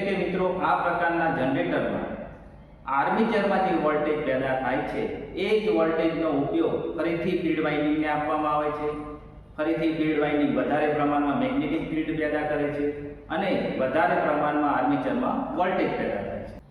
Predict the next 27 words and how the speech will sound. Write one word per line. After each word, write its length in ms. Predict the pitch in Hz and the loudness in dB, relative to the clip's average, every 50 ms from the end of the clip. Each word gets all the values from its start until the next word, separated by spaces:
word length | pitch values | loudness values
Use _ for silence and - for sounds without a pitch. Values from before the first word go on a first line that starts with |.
| - - - | -20 -14 -4
સેલ્ફ 360 | - 175 175 - - - 190 185 | -2 0 0 2 0 2 2 2
એક્સાઇટેડ 480 | 180 - - 180 180 180 180 185 180 165 - | 2 2 2 2 2 2 2 2 0 0 0
જનરેટરમાં 680 | 147 147 156 170 170 170 170 160 160 160 160 156 143 135 | 0 2 2 2 2 2 2 2 2 2 2 4 4 2
મિત્રો 220 | 135 131 147 139 139 147 143 139 139 143 - - - - - - - - - - 143 | 2 2 0 0 0 0 -2 -4 -6 -8 -8 -10 -12 -12 -14 -16 -18 -14 -6 -2 0
આર્મેચરની 580 | 147 - 185 196 208 202 208 196 185 180 156 - - | 0 2 2 2 2 2 0 0 0 0 0 0 0
સાથે 260 | 127 110 - - - - - - - - - - | 0 0 0 -2 -4 -4 -6 -8 -8 -8 -4 -2
ફિલ્ડ 240 | 180 208 226 233 226 196 | 0 2 2 2 2 2
વાઇન્ડિંગ 480 | 180 170 156 143 143 143 - - - - - - - - - 208 | 4 2 4 4 2 2 2 0 0 -2 -4 -6 -6 -8 -4 0
કેવી 340 | 214 220 226 254 247 226 | 2 2 2 2 2 2
રીતના 320 | 233 214 214 208 190 190 190 185 | 2 2 0 0 0 0 2 2
કનેક્શન 420 | 165 160 165 165 165 165 165 160 147 - | 2 2 0 0 0 -2 -2 -2 -2 -2
કરવામાં 440 | 135 135 135 139 143 143 143 139 127 | -2 0 2 2 2 2 2 2 2
આવે 200 | - - 147 151 165 - | 2 2 2 0 0 0
છે, 100 | 151 143 - - - - | -2 -4 -4 -4 -4 -4
એટલે 140 | 190 214 214 214 | -2 -2 -2 0
કે 80 | 220 208 214 208 - | 0 -2 -2 -2 0
કેવી 260 | 175 180 185 214 214 202 | 0 0 2 2 2 0
રીતના 320 | - - 190 180 160 143 | 0 0 0 0 0 0
જોડવામાં 480 | 135 135 147 151 156 156 151 147 - - | -2 -2 0 0 2 2 2 2 2 2
આવે 220 | - - 156 165 165 165 | 2 2 2 0 0 -2
છે, 120 | - - - - - - - - - - - - 185 202 | -4 -4 -4 -6 -6 -8 -10 -12 -12 -14 -10 -6 -4 -2
એ 20 | 208 202 175 | 0 2 2
મુજબ 340 | 165 151 143 160 160 139 - - - - - - - - - - - - - - 160 175 | 2 2 2 2 2 2 0 0 -2 -2 -4 -6 -8 -12 -12 -12 -14 -16 -10 -4 0 2
આ 100 | 208 208 - 170 | 4 4 4 4
પ્રકારના 480 | 175 170 170 170 170 165 165 151 135 - | 2 2 2 2 2 2 2 2 2 2
જનરેટરના 560 | 147 151 160 160 160 160 - 127 - - 220 - - - | 2 2 2 2 2 2 2 2 2 2 0 0 0 -2
પ્રકાર 320 | 160 156 160 160 147 - | -2 -2 0 2 2 2